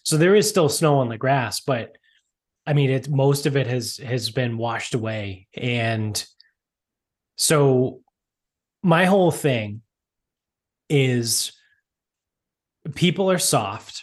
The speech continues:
right? And it's an absolute fucking joke. So the superintendent, I don't know about any other places, but the superintendent of schools in North Attleboro canceled school for today, last night.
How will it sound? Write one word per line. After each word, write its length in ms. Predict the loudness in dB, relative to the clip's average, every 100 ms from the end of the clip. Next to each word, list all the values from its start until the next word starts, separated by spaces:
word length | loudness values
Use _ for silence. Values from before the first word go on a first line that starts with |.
| _ -6
right? 380 | -4 -4 -6 -12 _ -4
And 680 | 0 2 0 0 -2 -6 -10 _ _ _ _ _ _ _ _
it's 220 | 0 2
an 100 | 2
absolute 640 | 2 0 -2 -2 -2 -2 -2
fucking 340 | -4 -4 -10
joke. 480 | -8 -10 -10 -14 -20 -20 _ -20 -8
So 840 | -2 0 2 2 0 -2 -4 -10 _ _ _ _ _ _ _ 0
the 260 | 2 2
superintendent, 880 | 2 2 2 2 4 2 2 0 0
I 60 | 2
don't 100 | 4
know 160 | 2
about 240 | 2 0 -2
any 180 | -6
other 200 | -8 -10
places, 420 | -10 -8 -8 -8 -6
but 160 | -6
the 60 | 0
superintendent 720 | 0 2 4 4 2 2 2
of 100 | 0
schools 400 | -2 0 0 -2
in 200 | -6 -6
North 240 | -6 -6 -4
Attleboro 600 | -4 -4 -6 -8 -10 -14 _ _ -20 -20 _ -4
canceled 400 | -2 0 0 2
school 440 | 0 2 4 4
for 160 | 2 0
today, 540 | 0 -2 0 0 -2 -8 _ -4
last 380 | 0 0 0
night. 320 | 0 -2 -6